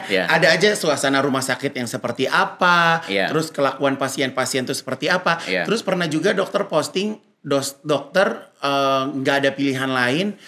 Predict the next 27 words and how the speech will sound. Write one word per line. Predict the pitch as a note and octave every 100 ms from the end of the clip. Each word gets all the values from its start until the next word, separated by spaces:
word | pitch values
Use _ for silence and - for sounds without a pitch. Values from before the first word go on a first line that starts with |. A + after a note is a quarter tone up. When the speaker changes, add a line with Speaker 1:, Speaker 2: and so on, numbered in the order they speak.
| -
Speaker 2:
harus | - D3 D#3+ D3
masuk | C#3 - G3+ G3 _
ke | D#3
rumah | D3 C#3 C#3
orang | B2+ B2 E3 G3+
dan | C#3+
ternyata | C#3 C#3 C3+ C3 G3 - -
satu | - - D3
keluarganya | - D#3 D3 C#3 C#3+ C#3+
itu | C#3+ -
covid | D3+ C#3 F#3+
tapi | F3+
dokter | F3+ F3+ D#3
nggak | G3 D#3
pakai | - D3+
persiapan | C#3 C3+ D3+ C#3 C#3+
apa-apa. | C3+ C#3+ C#3 G#2 - _ _
Speaker 1:
Iya. | A2+ G2+ E2 - _ _ _ _ _ _ _ _ _ _
Pernah. | - G2 E2
Speaker 2:
Ceritanya | D3+ C#3 E3
gimana | G#3 D#3 C3+
tuh, | A#2+
Dok? | A2
Speaker 1:
Jadi, | G#2+ G#2+ C#3+ D#3+
eh, | A#2+ A2+ A2 A2 G#2+
kebetulan | G2+ G2+ G2 A#2 D#3
memang | C3+ B2 C#3 C3+